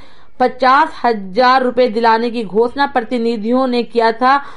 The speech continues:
जो मृतक के मां अंजू देवी के बैंक अकाउंट में पचास हजार रुपए भेज दिया गया है। वहीं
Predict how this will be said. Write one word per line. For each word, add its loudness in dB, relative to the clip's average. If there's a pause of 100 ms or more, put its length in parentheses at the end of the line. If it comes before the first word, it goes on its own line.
(200)
जो 2
मृतक 0
के 2
मां 2
अंजू 0
देवी 0
के 0
बैंक 0
अकाउंट 0
में 0
पचास 0
हजार 2
रुपए 2
भेज 2
दिया 2
गया 2
है। 2 (380)
वहीं 2